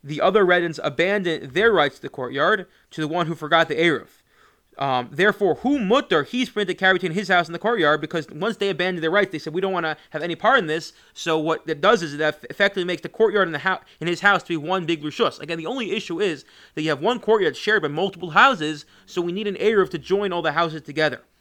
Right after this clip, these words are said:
But if everyone else says, "You know, we don't wanna, we don't, we're, we're abandoning our rights to the courtyard," so now you have one courtyard in one house. So therefore, this guy can carry between the courtyard and the house, but everyone else is not allowed to carry at all. But Hina Sturma, they're not allowed, allowed to carry at all.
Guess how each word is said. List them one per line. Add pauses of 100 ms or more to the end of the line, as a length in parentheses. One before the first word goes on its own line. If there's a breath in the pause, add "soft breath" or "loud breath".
(220 loud breath)
But
if
everyone
else
says,
"You
know,
we
don't
wanna,
we
don't,
we're,
we're
abandoning
our
rights
to
the
courtyard," (180 soft breath)
so
now
you
have
one
courtyard
in
one
house. (360 soft breath)
So
therefore,
this
guy
can
carry
between
the
courtyard
and
the
house, (180 soft breath)
but
everyone
else
is
not
allowed
to
carry
at
all.
But
Hina
Sturma,
they're
not
allowed,
allowed
to
carry
at
all.